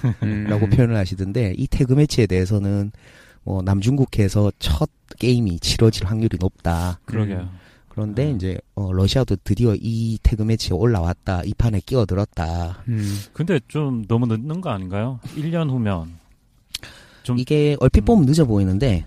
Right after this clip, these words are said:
Speaker 3: 네.
Speaker 2: 조금 재밌는 것들이 있어요. 그 미국 같은 경우에는 그 베트남을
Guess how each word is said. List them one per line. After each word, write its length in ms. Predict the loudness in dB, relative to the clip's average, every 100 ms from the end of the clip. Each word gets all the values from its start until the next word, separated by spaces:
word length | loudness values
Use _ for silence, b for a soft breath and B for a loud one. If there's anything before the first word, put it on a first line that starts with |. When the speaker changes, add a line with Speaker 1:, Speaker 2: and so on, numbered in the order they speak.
| -6
Speaker 3:
네. 80 | -6
Speaker 2:
조금 540 | -6 -10 -10 -2 -2
재밌는 420 | 0 0 2 2
것들이 300 | 0 -2 -6
있어요. 380 | -8 -4 -4 -4 -10 b b b -10
그 600 | -4 -2 0 0 -2 -4 -10 _ _ _
미국 300 | -10 -8 -4
같은 240 | -2 -2 -2
경우에는 680 | -2 -2 -2 -2 -4 -6 -10 _ _ _ _ _
그 120 | -10
베트남을 680 | -4 -2 0 0 0 -2